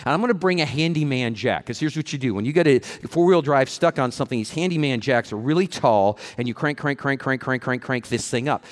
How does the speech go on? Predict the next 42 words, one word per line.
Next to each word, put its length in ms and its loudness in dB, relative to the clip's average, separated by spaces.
And 100 -4
what 140 2
we'll 240 4
do 400 4
is 160 0
we'll 80 6
crank 340 2
up 200 6
your 320 4
back 500 2
bumper 380 4
first, 500 2
and 140 2
that 160 2
way 160 4
we 100 0
can 140 -2
scoot 260 0
out 220 4
his 260 4
Jeep. 640 -2
But 100 0
then 80 4
we'll 80 2
go 80 6
around 160 4
the 80 2
front 320 0
side, 300 2
and 80 0
I'm 40 2
gonna 160 2
crank, 240 0
crank, 220 0
crank, 180 0
crank, 240 0
crank, 220 0
crank, 200 2
crank 220 4
up 140 2
your 140 2
Scout, 580 4